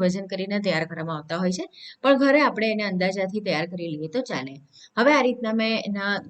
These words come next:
ગોળા વાળીને તૈયાર કરી લીધા છે. તો બહારનું જે લેયર છે ને એ આપણે વ્હાઈટ રાખવાનું છે. તો એક આ રીતનું મેં બટર પેપર લઈ લીધું છે. તમારી પાસે જો બટર પેપર ના હોય તો તમે કોઈ પણ પ્લાસ્ટિકની થેલી લઈ લે, એની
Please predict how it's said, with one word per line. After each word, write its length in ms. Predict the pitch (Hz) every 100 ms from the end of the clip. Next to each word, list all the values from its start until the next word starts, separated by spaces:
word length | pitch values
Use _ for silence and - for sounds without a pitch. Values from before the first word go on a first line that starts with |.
| 185
ગોળા 240 | 190 202
વાળીને 280 | 190 180 180 185
તૈયાર 220 | 160 165
કરી 140 | 180 180
લીધા 240 | 185 220 226
છે. 80 | - - _ - _ -
તો 140 | 220 208
બહારનું 420 | 208 196 294 302
જે 160 | 320
લેયર 220 | 277 254 254
છે 160 | 262 220
ને 60 | 240 220
એ 20 | 208
આપણે 260 | 185 208
વ્હાઈટ 240 | 208 180 143
રાખવાનું 460 | 143 160 151 151
છે. 120 | 156 143 - _ _ _ _
તો 120 | 202 196 190 -
એક 100 | 208 202
આ 100 | 208
રીતનું 260 | 208 214 220
મેં 80 | 202
બટર 220 | 185 208 226
પેપર 220 | 220 208 196
લઈ 100 | 175
લીધું 200 | 165 175 185
છે. 80 | 311 339
તમારી 340 | 226 202 208 220
પાસે 180 | 220 233 233
જો 60 | 202
બટર 220 | 185 196 214
પેપર 240 | 214 220 240
ના 100 | 311 254
હોય 140 | 196 185
તો 60 | 220
તમે 220 | 202 196 190
કોઈ 160 | 190 185
પણ 160 | 208 208
પ્લાસ્ટિકની 560 | 185 175 - 190 202 196
થેલી 260 | 190 175 180
લઈ 140 | 262 311
લે, 80 | 220 190 - - - 202
એની 180 | 226